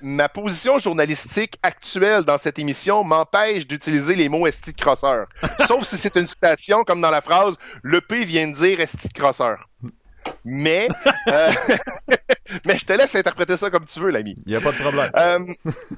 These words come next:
Speaker 1: euh, revenant d'ailleurs sur les, euh, sur les, les, euh, les pénalités en cas d'esti de crossage, euh, c'est une époque sans <laughs>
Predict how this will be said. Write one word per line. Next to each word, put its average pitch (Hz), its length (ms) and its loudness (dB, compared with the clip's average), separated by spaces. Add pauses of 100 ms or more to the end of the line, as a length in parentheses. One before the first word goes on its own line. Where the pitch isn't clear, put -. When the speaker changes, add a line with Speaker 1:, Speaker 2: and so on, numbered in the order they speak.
(400)
Speaker 1:
euh, 170 120 4
revenant 170 400 0
d'ailleurs 175 320 2
sur 160 240 -4
les, 147 220 0
euh, 143 440 2
sur - 400 -10
les, 131 160 -2
les, 123 280 -2
euh, 113 580 0 (180)
les 139 120 -2
pénalités 160 600 0 (120)
en 135 160 2
cas 160 160 0
d'esti 143 300 -6
de - 40 -20
crossage, 180 560 0 (420)
euh, 135 200 2
c'est 202 260 -2
une 196 100 0
époque 220 340 0
sans 190 200 0
<laughs> 240 60 2